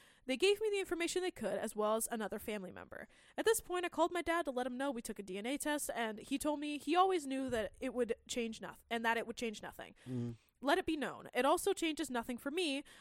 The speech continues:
Speaker 1: I just want to know if my mom was really lying to me all of these years. I started asking questions, piecing together information.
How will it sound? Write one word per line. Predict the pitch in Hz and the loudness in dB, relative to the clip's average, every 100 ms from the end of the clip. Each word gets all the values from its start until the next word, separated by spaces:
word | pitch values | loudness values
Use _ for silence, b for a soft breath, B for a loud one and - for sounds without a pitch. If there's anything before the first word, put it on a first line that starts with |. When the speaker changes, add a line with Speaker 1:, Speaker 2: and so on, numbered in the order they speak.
| - | -4
Speaker 1:
I | |
just | - 339 | -2 0
want | 349 349 | 0 -2
to | - 311 | -2 0
know | 247 233 | 0 0
if | |
my | 247 | -2
mom | 226 208 202 | -2 -2 -2
was | 208 | -4
really | 208 294 330 | 0 0 0
lying | 220 202 | -2 -4
to | 214 220 | -6 -6
me | 214 | -6
all | 165 | -6
of | 151 | -6
these | 202 226 | -6 -2
years. | 320 294 - - b b - | 0 0 -2 -10 b b -8
I | |
started | - 415 440 | 0 2 4
asking | 403 - 359 | 2 0 -4
questions, | 294 226 226 220 | -2 -2 -2 -6
piecing | - 262 302 | -6 -4 -4
together | 269 247 240 | -2 0 0
information. | 233 240 190 - 143 | -2 -4 -4 -6 -8